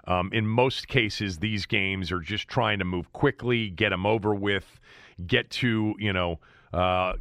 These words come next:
locker room clean out and get to Turks and Caicos or wherever they're headed. Um, and, uh, you know, a lot of games have a lot of teams that have something to play for, but they're playing teams that don't.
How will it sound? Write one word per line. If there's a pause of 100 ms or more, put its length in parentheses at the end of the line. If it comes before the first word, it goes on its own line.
locker
room
clean
out
and
get
to
Turks
and
Caicos
or
wherever
they're
headed. (440)
Um, (100)
and,
uh,
you
know,
a
lot
of
games
have
a
lot
of
teams
that
have
something
to
play
for,
but
they're
playing
teams
that
don't.